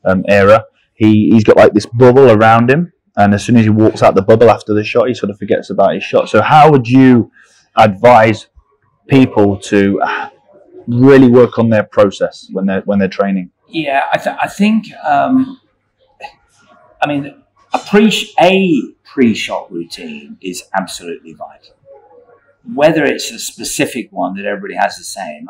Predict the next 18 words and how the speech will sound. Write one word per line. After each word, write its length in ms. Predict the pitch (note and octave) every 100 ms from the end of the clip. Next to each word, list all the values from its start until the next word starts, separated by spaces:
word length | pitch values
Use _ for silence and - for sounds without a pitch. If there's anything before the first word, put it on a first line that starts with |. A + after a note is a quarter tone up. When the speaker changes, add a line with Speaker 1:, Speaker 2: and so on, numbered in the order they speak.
| G2+
Speaker 2:
I 60 |
disagree 540 | G2+ G#2 - - F2+ D2+
with. 220 | - F2
I 100 | F#2
think 280 | - - A#2
it's 220 | G2+ -
whatever 640 | G#2 G#2+ A2+ A#2 A2+ A2 A2 _ _ G2+
gets 360 | G#2 A2 - -
you 120 | G2+
to 120 | -
prepare 480 | - F#2+ - - -
well. 240 | - - - - - _ -
Now, 360 | - A2 - - _ G3+ G3+ F#3+ G#3 _ _ _ - - _ -
if 220 | E3 -
we're 200 | G3+ F3
under 220 | C#3 B2
pressure 680 | - A2+ G2+ - - D2 - _ _ _ -
and, 160 | G2 G#2